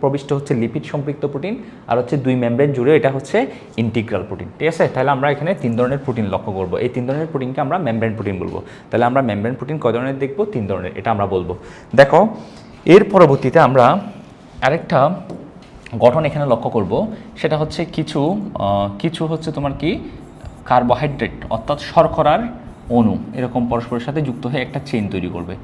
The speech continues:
তাহলে এই যে শর্করার চেইনগুলা কার সাথে যুক্ত আছে? এই প্রোটিনের সাথে।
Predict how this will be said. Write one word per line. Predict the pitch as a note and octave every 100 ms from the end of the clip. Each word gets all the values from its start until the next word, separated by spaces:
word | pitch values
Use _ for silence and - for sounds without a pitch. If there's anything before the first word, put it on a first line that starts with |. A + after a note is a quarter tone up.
| - -
তাহলে | - C3
এই | D#3
যে | E3+
শর্করার | - E3+ E3 - D#3+ E3 -
চেইনগুলা | - A#2 G#2+ B2+ A#2 F#3 - - -
কার | B2
সাথে | A#2+ D#3+ D#3+
যুক্ত | B2+ -
আছে? | F#2+ - -
এই | B2
প্রোটিনের | A#2+ A#2 A2+ G#2+
সাথে। | - G#2+